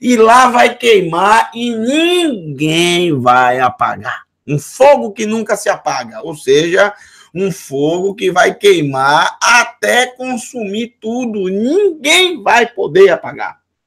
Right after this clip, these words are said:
O lixo vai ser completamente queimado. Voltando pra cá, Reicá quer dizer esse lixo, o que não serve mais, o que não presta mais, que deve ser queimado. Então, quando você fala isso contra o seu irmão,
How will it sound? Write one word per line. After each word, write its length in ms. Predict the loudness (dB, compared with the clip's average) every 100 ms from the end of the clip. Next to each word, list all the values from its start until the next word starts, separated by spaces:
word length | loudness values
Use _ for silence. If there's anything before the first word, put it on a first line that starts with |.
| _ _ _ _ _ _ _ -2
O 160 | 0
lixo 400 | 2 4 2 2
vai 160 | 2 4
ser 160 | 4
completamente 840 | 0 0 -2 0 2 2 0 -6 _ _ _
queimado. 520 | -4 -4 -4 -8 -2
Voltando 480 | 2 4 4 2 2
pra 180 | 0 0
cá, 320 | 2 2 4
Reicá 560 | 4 2 -2 0 0 0
quer 120 | -4
dizer 220 | 2 4
esse 200 | 2 0
lixo, 640 | -4 -2 -2 -4 -8 -12 -14 _ _
o 140 | -10 -4
que 100 | 0
não 140 | 0
serve 400 | 2 0 2 0
mais, 360 | 2 4 6 4
o 80 | 2
que 100 | -4
não 160 | -4
presta 360 | -2 -2 -2 -4
mais, 400 | 0 2 2 0
que 80 | -2
deve 220 | -4 -2
ser 400 | 2 4 2 -2 _
queimado. 540 | -12 -8 -2 -2 -2 -6
Então, 240 | -10 -10
quando 200 | -8 -8
você 280 | -8 -8 -8
fala 320 | -4 -2 -2
isso 340 | -4 -8 -10 -10
contra 240 | -10 -10
o 40 |
seu 260 | -8 -8 -6
irmão, 520 | -6 0 0 0 -4